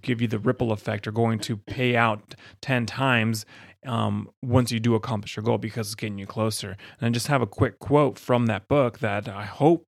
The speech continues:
that makes sense. Um, "A horse wins by a nose, but gets ten times the prize money."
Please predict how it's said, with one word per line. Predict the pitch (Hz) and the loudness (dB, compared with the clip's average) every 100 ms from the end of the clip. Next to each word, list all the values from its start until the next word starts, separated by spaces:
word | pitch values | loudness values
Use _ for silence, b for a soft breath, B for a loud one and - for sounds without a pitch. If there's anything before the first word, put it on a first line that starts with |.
| - | -4
that | 123 104 | -2 -2
makes | 113 120 123 110 | -2 2 2 2
sense. | - 127 101 - - B B B B B - | -2 0 -2 -6 -14 B B B B B -6
Um, | 127 110 98 107 - | -2 0 -2 -8 -12
"A | |
horse | 123 - 165 165 | -4 2 4 4
wins | 135 135 127 | 2 0 2
by | 113 107 | 2 2
a | |
nose, | 101 104 87 98 - _ - | 4 2 0 -4 -16 _ -8
but | 107 | -4
gets | 120 - | -4 -4
ten | - 147 156 | -6 -2 -2
times | - 135 123 | 0 -2 0
the | 113 | -2
prize | - - 120 107 | -4 0 2 2
money." | 104 90 - | -4 -8 -14